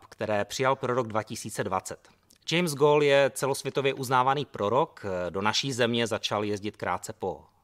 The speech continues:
sametové revoluci a už roky sleduju jeho službu a vyučování, protože je velice inspirativní. Prorok dva tisíce dvacet přijal tohle slovo od Boha. „Nyní je čas na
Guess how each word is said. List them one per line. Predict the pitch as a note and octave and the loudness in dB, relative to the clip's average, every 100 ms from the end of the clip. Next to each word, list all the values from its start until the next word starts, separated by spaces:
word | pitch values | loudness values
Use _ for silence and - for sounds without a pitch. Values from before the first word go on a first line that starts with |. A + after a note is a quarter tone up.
| _ | _
sametové | - F#2+ F2+ A2 F2+ | -10 -8 -4 -2 -4
revoluci | D#2 F#2 A2+ D#3 D#3+ F3 - - - - | -6 -10 -6 -2 -2 -4 -18 -20 -18 0
a | A2+ | 2
už | C#3 - | 2 2
roky | C3+ - D#3+ | 2 2 -2
sleduju | - C3+ D#3 C3+ | -2 0 2 2
jeho | A#2+ B2 | 0 -2
službu | - B2+ B2+ A2 G#2 | -4 -4 -4 0 0
a | |
vyučování, | G2+ G#2+ - F#2 E2+ D#2 D2+ | 0 -4 -6 -4 -4 -6 -14
protože | - F#2+ G2 | -14 -8 -6
je | F2+ | -6
velice | F2+ - | -8 -10
inspirativní. | - - - G#2+ D#2+ - - _ _ _ _ _ - - - - - - _ _ _ _ - | -10 -12 -8 -8 -8 -12 -20 _ _ _ _ _ -20 -20 -20 -20 -20 -20 _ _ _ _ -2
Prorok | C3+ D#3+ D#3 | 2 4 4
dva | B2+ C#3 | 2 0
tisíce | E3 G3 - F3 | 0 -8 -4 2
dvacet | B2 - A2+ C3+ - B2+ F#2+ | 2 4 0 0 -4 -4 -4
přijal | - - A#2 A2+ A2+ A2+ A2 A2+ | -6 -4 0 4 4 6 4 2
tohle | A#2 A#2+ B2 | -2 -2 -2
slovo | B2 G#2+ | -2 -2
od | G2+ F#2+ | -4 -6
Boha. | F#2 F2+ - _ _ _ _ _ _ _ - - _ _ _ _ | -6 -6 -10 _ _ _ _ _ _ _ -20 -20 _ _ _ _
„Nyní | C#3+ G3 A#3 | 0 4 4
je | C#3 | 4
čas | - B2+ B2+ D3 - | 4 6 6 2 -4
na | B2+ G2+ | 2 2